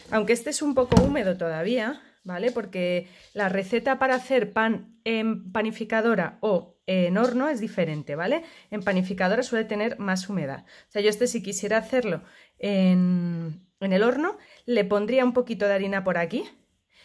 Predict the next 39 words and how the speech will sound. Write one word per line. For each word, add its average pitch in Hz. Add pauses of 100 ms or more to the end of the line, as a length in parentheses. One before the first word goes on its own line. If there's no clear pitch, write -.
(160)
para 202
que 190
fuera 208
absorbiendo 220
y 254
eliminando 190
un 214
poquito 190
la 208
humedad. 156
Pero 185
fijaros 208
que 247
aún 214
así 190 (380)
esto 294
ya 233
puede 185
ir 165
al 156
horno 147
y 190
yo 175
lo 190
puedo 220
manejar. 220 (580)
De 226
la 220
otra 240
forma 254
es 269
imposible, 165
¿vale? 156 (300)
Necesitamos 190
el 226
psyllium 254
sí -
o 240
sí 277